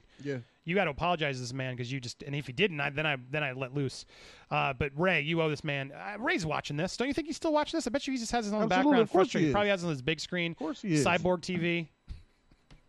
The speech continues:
Speaker 1: Of course he is watching this shit right there on his phone and shit, chilling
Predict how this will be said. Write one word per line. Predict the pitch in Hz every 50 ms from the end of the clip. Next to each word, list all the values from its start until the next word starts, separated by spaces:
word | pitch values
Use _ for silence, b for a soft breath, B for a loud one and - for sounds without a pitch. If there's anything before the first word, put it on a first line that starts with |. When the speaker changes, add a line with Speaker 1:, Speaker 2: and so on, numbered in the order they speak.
| - - _ _ b b b b b b b _
Speaker 1:
Of | -
course | - - 214 185 -
he | 190 156 143
is | 127 98 98 110
watching | 123 131 127 - 127 131
this | 120 113
shit | - 147 135
right | 123 131 127 -
there | 131 127
on | 123 120
his | 113 113
phone | - - 135 127 123 123
and | 123 120
shit, | - - 131 123 -
chilling | - - 156 147 135 131 139